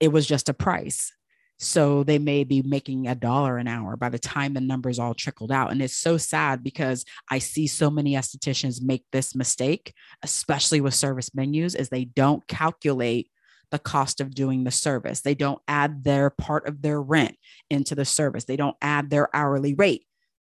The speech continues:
into the service. And that's something that you really have to do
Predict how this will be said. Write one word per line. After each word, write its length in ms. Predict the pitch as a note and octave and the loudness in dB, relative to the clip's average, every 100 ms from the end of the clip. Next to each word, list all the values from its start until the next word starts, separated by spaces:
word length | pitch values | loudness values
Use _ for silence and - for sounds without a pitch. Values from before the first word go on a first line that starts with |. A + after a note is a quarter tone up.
| _ - | _ 2
into 340 | D#3+ C#3+ - | 2 2 0
the 80 | B2+ | -2
service. 460 | - D#3 C3 F#2 | -2 -2 -2 -4
And 120 | - D#3 | -2 0
that's 160 | C3 | 0
something 280 | - F3 D#3 | -2 -4 -4
that 160 | C3+ C#3 | -4 -4
you 100 | C3+ | 0
really 240 | C#3 C#3 | 2 2
have 200 | C3+ B2+ | 0 -2
to 80 | C3 | -4
do 400 | B2+ B2 B2 B2 | 2 4 4 0